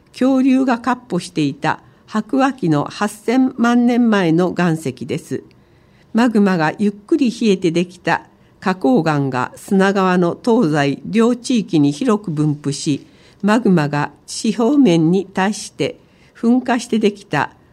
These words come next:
火山岩が熊山の山間部やコレサット西部に分布しています。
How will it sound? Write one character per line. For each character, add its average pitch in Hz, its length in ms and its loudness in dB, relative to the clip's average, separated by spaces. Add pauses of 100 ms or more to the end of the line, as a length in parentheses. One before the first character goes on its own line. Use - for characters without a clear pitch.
火 196 160 -4
山 254 280 2
岩 147 280 -2
が 127 200 -8 (320)
熊 185 280 2
山 175 260 2
の 160 100 0
山 208 320 -4
間 208 280 -2
部 139 120 -2
や 147 180 -2 (280)
コ - 100 -6
レ 226 120 2
サ 262 180 -4
ッ 247 60 -6 (260)
ト 214 260 -2
西 285 320 -2
部 240 140 0
に 233 160 2
分 175 280 0
布 160 160 -4
し - 120 -10
て 151 120 -2
い 135 120 0
ま 123 160 -2
す。 - 260 -10